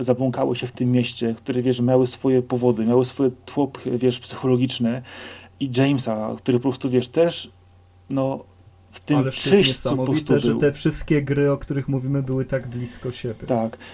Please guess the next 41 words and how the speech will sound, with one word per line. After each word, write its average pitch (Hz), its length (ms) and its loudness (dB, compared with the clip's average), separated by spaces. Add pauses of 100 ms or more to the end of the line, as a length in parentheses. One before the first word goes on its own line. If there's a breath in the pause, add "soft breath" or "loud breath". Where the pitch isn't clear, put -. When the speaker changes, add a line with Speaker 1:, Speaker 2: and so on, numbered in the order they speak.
Speaker 1:
ale 139 160 2
wiesz 143 140 -4
co, 151 200 -4
ten 160 140 -2
Silent 160 320 2
Hill 175 160 4
to, 156 140 0
to, 151 180 -2
to 143 120 -4
jest 135 100 -6
w 139 40 -2
ogóle 143 160 2
temat 131 300 0
chyba 127 180 0
na, 127 220 6
na 127 140 4
osobny 127 380 0
ten, 131 200 -2
bo 127 80 2
ja 127 100 6
ci 127 100 -2
mogę 131 220 -2
za-, 131 200 2
zaraz 131 220 2
za-, 127 160 0
zacząć 127 300 -6
po - 80 -4
prostu, 131 200 -4
wiesz, 127 140 0
rozmawiać 131 260 -4
o 139 60 -4
motywacjach 131 460 -2
pewnych 127 320 -6
osób, 127 260 -6
pójdą 135 240 2
spoilery 135 540 0
i 127 100 -2
ktoś 123 180 -8
się - 140 -4
obrazi. 131 440 0 (800 loud breath)
Yy, 127 420 6